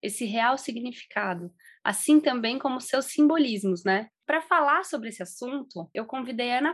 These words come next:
Paula, que é esposa do Pedro, mãe da Maria Clara, da Bebel e do José. A Ana, há alguns anos atrás, por sugestão de uma amiga, criou um perfil no Instagram,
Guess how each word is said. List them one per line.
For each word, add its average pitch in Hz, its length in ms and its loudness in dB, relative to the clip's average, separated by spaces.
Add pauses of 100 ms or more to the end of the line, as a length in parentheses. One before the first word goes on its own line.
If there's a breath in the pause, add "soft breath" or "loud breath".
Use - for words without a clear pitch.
Paula, 185 500 4 (400 soft breath)
que - 120 -4
é - 20 2
esposa 214 460 -2
do 214 120 -10
Pedro, 202 560 -4
mãe 214 220 0
da 247 100 0
Maria 208 360 -2 (100)
Clara, 220 720 2
da 202 140 -2
Bebel 190 460 0
e 226 40 -8
do 240 100 -10
José. 202 440 -6 (560 loud breath)
A 214 100 2
Ana, 269 560 6
há 208 80 2
alguns 262 400 2
anos 254 220 -2
atrás, 220 580 -2
por 196 140 -10
sugestão 208 520 -2
de 196 60 -4
uma 196 120 2
amiga, 202 600 0
criou 226 220 -2
um 254 100 -6
perfil 233 400 -6
no 262 80 -6
Instagram, 233 560 -2